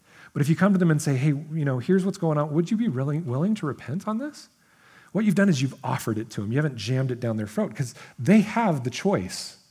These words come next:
to take it or not, right? And don't say, "Would you please," right? 'Cause a lot of times we'll, we'll say that in almost an attacking way, but would you,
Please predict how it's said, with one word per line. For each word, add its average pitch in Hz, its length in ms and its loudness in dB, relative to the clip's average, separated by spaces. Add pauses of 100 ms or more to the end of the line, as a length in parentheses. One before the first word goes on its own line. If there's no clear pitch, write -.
(560)
to - 80 -14
take 147 240 -2
it 110 40 -2
or 110 60 -4
not, 117 240 -4
right? 127 240 -4 (640)
And 160 100 6
don't 220 200 6
say, 190 160 6
"Would 151 280 6
you 139 120 2
please," 127 640 4
right? 131 240 0
'Cause 131 140 -4
a 131 40 2
lot 143 120 6
of 143 80 -2
times 135 260 0
we'll, 117 180 -2 (300)
we'll 123 140 -2
say 135 200 2
that 135 220 4
in 120 80 -2
almost 117 260 -4
an 104 60 -6
attacking 98 400 -8
way, 98 160 -6
but 117 260 -10
would 139 320 0
you, 139 360 0